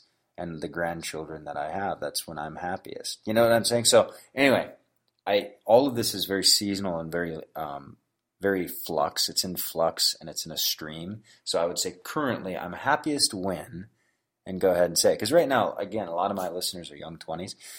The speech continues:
Currently, you might be happiest when you're with your bros. Um, you know, when you're with your bros and you're out on the town celebrating the wins for the weekend, getting table service at a club and rocking and rolling,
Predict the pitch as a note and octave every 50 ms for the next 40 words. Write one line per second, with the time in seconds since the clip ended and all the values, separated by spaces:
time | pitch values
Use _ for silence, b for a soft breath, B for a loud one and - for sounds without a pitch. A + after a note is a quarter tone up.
0 | B B B B B - - E3+ F#3 C#3+ - A#2 A2+ A2+ C3 D#3 D3+ B2 - G#2+
1 | G#2 F#2 G#2 G#2+ A2 A2 - G2+ E2+ - - - F2+ F2 E2+ E2 E2+ F2+ F2 -
2 | - D#2+ D#2 - D#2 D2+ D2 D2+ E2+ F#2+ A#2 B2 - - - - _ _ _ _
3 | _ _ _ _ _ _ _ _ F#2+ F#2 F#2 F2+ F2 F2 F2 F2 F2 E2+ E2+ E2
4 | - _ _ _ _ _ _ _ _ - - - - G2 G2 G2 G2 G2+ F#2+ F#2+
5 | G2 G#2+ G#2+ G#2 G2 - - F#2 D#2+ - F2 F2+ G#2 G#2+ G2 G2 G2 F2 E2+ E2+
6 | - - F2+ F#2 F#2+ G2 F#2+ F2+ E2+ - - G2 F#2 F#2 F#2 G2 G2+ G#2 G2 -
7 | - _ - - - - F#2 F#2 F#2+ F2 F#2 F#2 F2+ - - F2 F2 E2 D#2+ E2+
8 | F2 F2+ F#2 F2+ - - F2 E2 E2+ E2 E2+ F2 F#2 F2+ - A2+ A2 A2 G#2 F#2
9 | D2+ - _ - - F2 - - F2+ E2+ E2 - - F#2+ F#2 F2+ F#2+ F#2 - -
10 | - F#2+ F2+ E2 F2 - - - - - D#2+ D#2+ D#2 - - - - F#2 F#2 F#2+
11 | G2+ A#2 A#2+ A#2 B B B B B B B _ _ _ F#2 F#2 F2+ F#2 F2+ F2+
12 | F2 F2 E2+ D#2+ D#2+ E2+ E2+ F#2 F#2+ - G#2 F#2+ F2+ F2 F2 E2+ F2 F2+ F#2+ G#2
13 | A2+ A2+ A2+ A2 A2